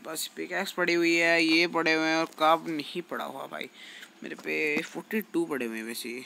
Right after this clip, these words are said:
हाँ, फ़ोर्टी टू से भी हो जाएगा, मेरा कोई काम नहीं है इतना। लग गया, ख़त्म।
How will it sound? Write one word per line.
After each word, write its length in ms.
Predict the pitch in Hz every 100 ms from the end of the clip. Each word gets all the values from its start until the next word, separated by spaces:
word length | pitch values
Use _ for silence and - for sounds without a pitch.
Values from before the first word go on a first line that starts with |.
| - -
हाँ, 80 | 220
फ़ोर्टी 320 | - 175 175
टू 100 | 208
से 80 | 214
भी 60 | 233
हो 180 | 180 175
जाएगा, 220 | 180 143
मेरा 140 | 139 143
कोई 120 | 156
काम 220 | 139 143
नहीं 240 | 156 147
है 100 | 139
इतना। 280 | 135 131 143 180 - - - - - - - - - - - - - - - - - _ - _ - - - - - - - - - - - -
लग 120 | - -
गया, 160 | 151 196 - - - - - - _ - - - - - - - - - - - - - -
ख़त्म। 500 | 202 - 254 262 254